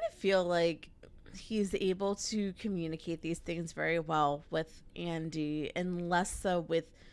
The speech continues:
Joey. And I wonder it's because, like, I don't know, like, maybe Joey in his mind is, like, less attainable or, like, kind of, like, a reach for him,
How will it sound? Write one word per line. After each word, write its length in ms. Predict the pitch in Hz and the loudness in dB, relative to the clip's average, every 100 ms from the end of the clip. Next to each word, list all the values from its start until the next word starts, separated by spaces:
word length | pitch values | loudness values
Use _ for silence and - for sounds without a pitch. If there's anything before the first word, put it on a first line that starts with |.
| - - - - | -20 -20 -20 -2
Joey. 460 | - 180 170 160 | 4 6 6 2
And 100 | 170 | 0
I 80 | 180 | 0
wonder 300 | 196 196 285 | 2 2 2
it's 180 | 403 - | -2 -2
because, 600 | 294 269 214 196 196 190 | -4 0 6 6 6 2
like, 380 | 196 185 170 - - - - - - - - - | 4 6 4 -2 -20 -20 -20 -20 -20 -20 -18 -8
I 100 | - | -2
don't 180 | 277 | 2
know, 180 | 277 233 | 4 6
like, 200 | 185 180 | 4 0
maybe 360 | 196 196 240 247 | 0 -2 -2 -6
Joey 500 | 185 - 185 175 190 190 | -4 2 4 4 2 0
in 120 | 190 | -2
his 440 | 175 185 165 165 | -2 0 0 -2
mind 380 | 196 190 196 202 | -2 0 0 0
is, 140 | 185 | 0
like, 140 | 180 - | -2 -4
less 400 | 151 165 170 - | -4 2 2 0
attainable 960 | 185 - - 165 156 180 214 220 220 233 - - - - | -6 -6 -6 -4 -2 0 2 4 4 0 -8 -20 -20 0
or, 260 | 202 196 | 4 6
like, 200 | 185 175 | 6 4
kind 240 | - 196 185 | 2 -2 -2
of, 80 | 185 | -2
like, 160 | 185 | 0
a 60 | 214 | 0
reach 540 | 185 175 165 170 - | -2 -6 -6 -4 -4
for 260 | - 233 226 | 0 2 2
him, 420 | 233 233 240 247 | 2 4 4 2